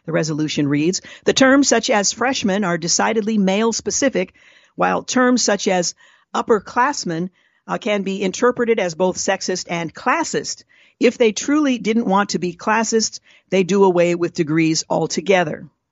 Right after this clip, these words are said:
Well, in government and politics, Elise Stefanik has been elected to replace Liz Cheney as House G O P conference chair.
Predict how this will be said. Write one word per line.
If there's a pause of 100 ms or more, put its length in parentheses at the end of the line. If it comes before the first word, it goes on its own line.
(500)
Well,
in
government
and
politics,
Elise
Stefanik
has
been
elected
to
replace
Liz
Cheney
as
House
G
O
P
conference
chair.